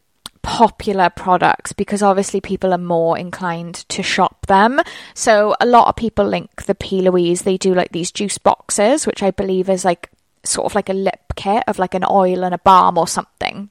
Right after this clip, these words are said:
along those lines. And they're in these cute, like, juice boxes. And they do a deal on TikTok, which is three for however much money. Um, so it's, like, an absolutely outrageous saving. Like, I cannot actually get my head around how they can even make profit on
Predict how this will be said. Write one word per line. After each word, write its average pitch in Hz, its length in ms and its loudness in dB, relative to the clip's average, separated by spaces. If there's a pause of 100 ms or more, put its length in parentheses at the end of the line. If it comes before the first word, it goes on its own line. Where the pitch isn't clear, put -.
(160)
along 180 260 -2
those 82 160 -8
lines. - 260 -8
And 196 60 -8
they're 185 120 0
in 180 100 -4
these 180 160 -8
cute, - 200 -8
like, - 180 -10
juice 185 180 -8
boxes. - 520 -10 (520)
And 214 500 4
they 226 140 4
do 247 180 4
a 233 80 6
deal 208 320 2
on 180 140 2
TikTok, - 520 -6
which - 220 -6
is 196 200 -4
three 185 520 -2
for 175 460 4
however 190 480 2
much - 260 -6
money. 185 460 -2 (400)
Um, 208 360 4 (120)
so 226 140 2
it's, - 120 2
like, 226 140 4
an 220 80 6 (160)
absolutely 196 680 2
outrageous 175 500 2
saving. 170 440 0
Like, 165 200 -6
I 196 120 2
cannot 190 400 0
actually - 380 -6
get - 200 -4
my 170 80 -6
head 175 300 -4
around 160 320 -6
how 175 260 -2
they 175 140 -4
can - 180 -12
even 175 240 -8
make - 220 -12
profit 185 560 0
on 190 420 -2